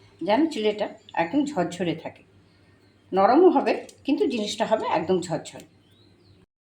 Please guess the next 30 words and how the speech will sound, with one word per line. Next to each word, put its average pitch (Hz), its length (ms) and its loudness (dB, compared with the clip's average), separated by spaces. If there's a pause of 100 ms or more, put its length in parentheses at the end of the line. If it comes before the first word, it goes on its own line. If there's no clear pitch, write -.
(2000)
কড়াইতে 185 460 0 (600)
সর্ষের 185 380 -4
তেল 202 200 -4
গরম 165 260 -2
করে 240 140 -6 (420)
একটুখানি 180 400 -10
তেজপাতা 165 460 -4 (400)
আর 165 80 -10 (100)
গোটা 190 220 0 (140)
জিরে 196 280 -2
আমি 180 120 -4 (120)
ফোড়ন 156 220 -4 (100)
দিয়ে 131 180 -10
দিলাম। 123 200 -14 (1040)
বাড়িতে - 380 -2 (100)
কারি - 260 -2
পাতার - 320 -8
গাছ - 220 -8
আছে - 40 -8 (120)
তো, - 380 -4 (120)
তাই - 180 -6
কিছু 311 140 -10 (100)
কারি - 240 -8
পাতাও - 240 -8 (140)
আমি 170 160 -4 (440)
যোগ - 220 -6
করে 185 220 -6
দিলাম 214 240 -6
এর 196 80 -8 (100)
সঙ্গে, 277 260 -4